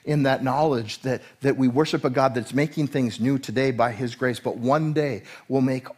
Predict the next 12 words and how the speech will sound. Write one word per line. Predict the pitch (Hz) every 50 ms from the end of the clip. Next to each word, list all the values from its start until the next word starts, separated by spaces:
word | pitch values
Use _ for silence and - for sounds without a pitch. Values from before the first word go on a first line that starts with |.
| - -
all | - - 175 170 165 165 160 151 - - -
things | - - - - - 160 151 147 139 123 120 113 - - - - _ _ _ _ _ _ _ _ _ _ _ _ _ _
new, | - 95 117 120 101 85 92 -
and | - 113 104 104
there | 113 120
will | 120 107
be | 98 104 113 123
no | 110 101 95
more | 90 90 87
mourning | 92 92 95 95 90 87 80 76 80 80 _ _ _ _ _ _ _
or | - 101 98
crying | - - - 101 90 90 - - - -